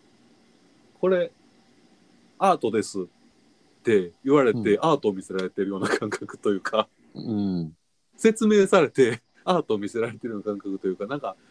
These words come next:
Speaker 2: うんうんうんうん。
Speaker 1: む-、矛盾を、
Speaker 2: なんかね。
Speaker 1: すごくその、聞いた瞬間っ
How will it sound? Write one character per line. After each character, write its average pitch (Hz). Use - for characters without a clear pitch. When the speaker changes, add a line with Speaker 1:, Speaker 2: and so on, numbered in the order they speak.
Speaker 2:
う 117
ん 117
う 113
ん -
う -
ん 101
う 98
ん。 190
Speaker 1:
む-、 -
矛 160
盾 196
を、 -
Speaker 2:
な 240
ん -
か -
ね。 190
Speaker 1:
す 180
ご 285
く 143
そ 127
の、 123
聞 247
い 214
た 123
瞬 196
間 185
っ 175